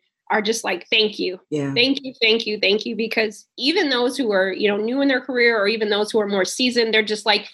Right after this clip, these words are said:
Speaker 1: "It just feels good to be seen. It feels
Speaker 2: Yeah.
Speaker 1: good to be validated." And also, it feels good to think about other ways that maybe I can enhance what I've already been doing,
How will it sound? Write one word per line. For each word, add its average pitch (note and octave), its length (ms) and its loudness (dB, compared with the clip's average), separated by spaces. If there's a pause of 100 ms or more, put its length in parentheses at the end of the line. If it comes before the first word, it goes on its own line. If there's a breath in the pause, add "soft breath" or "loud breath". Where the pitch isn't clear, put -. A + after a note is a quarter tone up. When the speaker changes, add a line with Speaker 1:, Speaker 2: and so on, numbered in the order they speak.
(140)
Speaker 1:
"It C#4 120 0
just - 200 2
feels B3 240 0
good A3+ 280 0
to G#3+ 60 -8
be F#3 180 -4
seen. B3 500 0 (220 loud breath)
It G#3+ 120 0
feels G3+ 200 2
Speaker 2:
Yeah. - 60 -6
Speaker 1:
good G3+ 180 0
to F#3+ 100 -16
be G3 180 -8
validated." A3 800 0 (340 soft breath)
And C4 380 2 (200)
also, A#3+ 540 2 (400)
it A#3+ 160 0
feels B3+ 220 0
good B3 240 0
to A3 120 -2
think A#3+ 260 0
about G#3 280 0
other A#3 280 2
ways G#3 380 0
that G#3 180 0
maybe G#3 380 0
I G3 180 4
can G3+ 420 0
enhance G3+ 720 0
what G3+ 180 -2
I've F#3+ 180 2
already F#3 320 0
been F#3+ 200 -4
doing, F#3+ 340 2